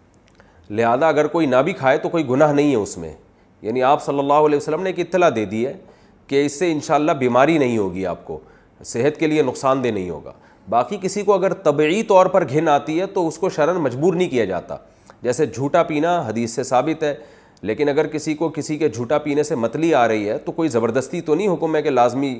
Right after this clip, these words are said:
किसी का झूठा पिया करो। तो हर एक की मिजाज अलग है। तो ऐसे अहकाम का ताल्लुक़ आदाब से होता है, शरई मसाइल से नहीं होता। तो इसलिए, अ, कोई अगर मक्खी खाने में गिर गई है तो आप डुबो के निकाल के फेंक दें और खा लें खाना,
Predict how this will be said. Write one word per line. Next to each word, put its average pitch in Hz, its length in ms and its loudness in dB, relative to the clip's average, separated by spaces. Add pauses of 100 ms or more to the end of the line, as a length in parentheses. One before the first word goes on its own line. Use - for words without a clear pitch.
किसी 123 200 -6
का 123 80 0
झूठा 110 280 -4
पिया 107 240 -4
करो। 95 240 -6 (460)
तो 117 60 -4
हर 147 160 2
एक 160 120 -2
की 156 80 -2
मिजाज 123 380 0
अलग 113 240 -2
है। 110 140 -2
तो - 180 -8
ऐसे 139 320 -2 (500)
अहकाम 127 440 -2
का 139 120 -4
ताल्लुक़ 117 600 -2
आदाब 104 340 0
से - 160 -8
होता 117 260 -4
है, 156 140 -4 (360)
शरई 120 580 -4
मसाइल 107 400 -4
से 107 160 -6
नहीं 120 200 -4
होता। 113 240 -6 (400)
तो 101 60 -10
इसलिए, 170 520 -4
अ, 185 80 -10 (1400)
कोई 117 240 0
अगर 107 320 0
मक्खी 113 380 -6 (200)
खाने 107 240 -2
में 113 160 -4
गिर 135 140 0
गई 143 180 2
है 135 120 0
तो 127 120 -4
आप 95 160 0
डुबो 98 200 -2
के 113 120 -4
निकाल 110 300 -2
के 110 120 -6
फेंक 123 240 -6
दें 143 80 -2
और 135 180 -4
खा 101 120 -4
लें 92 160 -6
खाना, 82 300 -12